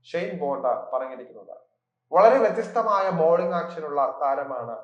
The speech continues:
ജസ്പ്രീത് ബുംറ. നേരത്തെ തന്നെ ഈ ബൗളിംഗ് ആക്ഷൻ കൊണ്ട് ബുംറയ്ക്ക് പരിക്കേൽക്കാൻ സാധ്യതയുണ്ട് എന്നായിരുന്നു എല്ലാവരും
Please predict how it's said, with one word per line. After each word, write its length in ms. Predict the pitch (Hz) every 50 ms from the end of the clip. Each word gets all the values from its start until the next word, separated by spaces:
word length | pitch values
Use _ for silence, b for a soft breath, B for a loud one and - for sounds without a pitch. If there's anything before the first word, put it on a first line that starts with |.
| - -
ജസ്പ്രീത് 420 | 139 139 139 - - 131 127 113 107
ബുംറ. 260 | 98 92 92 - - - - _ _ _ _ _ _ _ _
നേരത്തെ 460 | 135 143 156 170 170 175 202 185 180 175
തന്നെ 380 | 165 160 156 156 156 - - - - _ -
ഈ 100 | 170 160
ബൗളിംഗ് 440 | 151 156 156 175 180 185 190 185 185
ആക്ഷൻ 360 | 165 151 - - 156 151 147
കൊണ്ട് 220 | - 143 - 139
ബുംറയ്ക്ക് 560 | 139 139 139 139 147 147 151 143 - 147 -
പരിക്കേൽക്കാൻ 680 | - 139 135 139 135 - 165 160 160 - 160 143 139 - -
സാധ്യതയുണ്ട് 600 | 147 139 139 147 147 147 147 139 135 135 143 160
എന്നായിരുന്നു 640 | 156 151 139 135 131 127 127 123 127 127 127 127
എല്ലാവരും 460 | 127 131 135 139 139 135 135 135 131